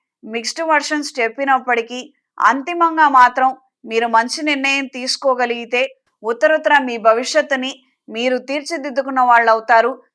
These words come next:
బంగారు బాట వేసుకున్న వాళ్ళు అవుతారు. ఇది గ్రహించి మెలగండి. ఈ వారం సింహరాశి వారికి కలిసొచ్చే రంగు నీలం, కలిసొచ్చే దిక్కు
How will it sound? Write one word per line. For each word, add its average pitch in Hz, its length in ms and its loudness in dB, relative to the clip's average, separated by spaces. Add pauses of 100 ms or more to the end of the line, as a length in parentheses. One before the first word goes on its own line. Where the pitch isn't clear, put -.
(140)
బంగారు 277 540 2
బాట 277 180 4 (100)
వేసుకున్న 247 400 -2
వాళ్ళు 226 380 4
అవుతారు. 220 360 0 (360)
ఇది 214 300 -6
గ్రహించి 294 440 -4
మెలగండి. 190 560 -8 (460)
ఈ 196 160 -12
వారం 233 440 4
సింహరాశి 240 580 0
వారికి 214 420 -2 (420)
కలిసొచ్చే 262 640 -2
రంగు 196 320 -6
నీలం, 220 300 -4 (360)
కలిసొచ్చే 262 640 0
దిక్కు 202 300 -12